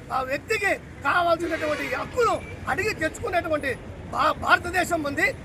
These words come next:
అటువంటి భారతదేశంలో మరి అక్కడ ఉద్యోగం చేస్తూ ఉన్నటువంటి వ్యక్తి మరి ఈ సర్కులర్ను మరి బ్రిటిష్ పరిపాలన కన్నా ఘోరంగా వ్యవహరిస్తా ఉన్నాడు. ఏది ఏమైనా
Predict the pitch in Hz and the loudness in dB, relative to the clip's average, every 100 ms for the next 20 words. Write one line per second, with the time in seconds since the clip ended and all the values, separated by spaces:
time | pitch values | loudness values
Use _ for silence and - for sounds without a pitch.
0 | - - - 320 302 285 285 330 339 320 | -8 -2 0 2 2 4 2 4 0 0
1 | 311 311 381 - - - 311 302 262 294 | 4 6 6 0 -8 -2 0 2 0 0
2 | - 339 285 233 330 339 320 302 - 311 | 4 4 4 2 2 4 2 -2 -4 -4
3 | 285 277 254 262 302 427 359 - - - | -4 -4 -2 0 2 4 2 2 -10 -4
4 | 277 294 285 269 262 240 320 302 247 - | -2 0 -2 -4 -6 -4 -2 -2 -2 -8
5 | - - 240 - 240 381 330 294 294 311 | -12 -8 -6 -6 -4 -2 -2 -4 -4 2
6 | 320 330 320 311 285 277 294 294 254 - | 2 2 0 -2 0 2 2 2 0 -2
7 | - - 240 294 277 285 285 285 320 - | -8 -4 -2 -2 -4 -2 0 2 0 -2
8 | - 240 262 311 302 294 302 311 359 | -10 0 4 4 4 2 2 2 2